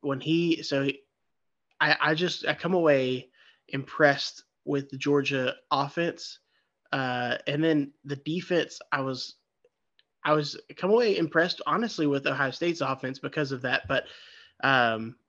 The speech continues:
I, <laughs> it just came to, you know, a point where you're like, "All right, Ohio State can just move the ball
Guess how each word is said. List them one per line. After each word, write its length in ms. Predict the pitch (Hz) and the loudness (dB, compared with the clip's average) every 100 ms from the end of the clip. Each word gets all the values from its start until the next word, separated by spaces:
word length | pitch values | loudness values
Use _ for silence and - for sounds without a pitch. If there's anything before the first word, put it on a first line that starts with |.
| _ - | _ -2
I, 140 | 143 - _ _ - - _ _ _ _ | -2 -2 _ _ -20 -20 _ _ _ _
<laughs> 720 | - - - - - - - - | -6 -6 -14 -18 -18 -16 -12 -2
it 120 | 160 | 0
just 220 | 175 - | 0 -2
came 260 | - 170 156 | -2 -2 0
to, 240 | 165 151 - - | -2 -2 -4 -4
you 140 | 147 | -2
know, 280 | 131 127 131 | -2 -2 -4
a 40 | 139 | -6
point 300 | - 151 - | -2 -2 -2
where 120 | 139 | -2
you're 160 | 131 | -2
like, 200 | 127 123 | -4 -2
"All 80 | 151 | 2
right, 220 | 143 135 - | 2 2 -2
Ohio 260 | 151 156 170 | -2 -2 -2
State 360 | - 143 139 | -2 -2 -2
can 140 | 139 131 | -6 -8
just 220 | 127 127 | -8 -4
move 320 | 139 139 135 | 0 2 2
the 80 | 139 | -2
ball 560 | 135 131 123 120 123 | -4 -4 -4 -4 -8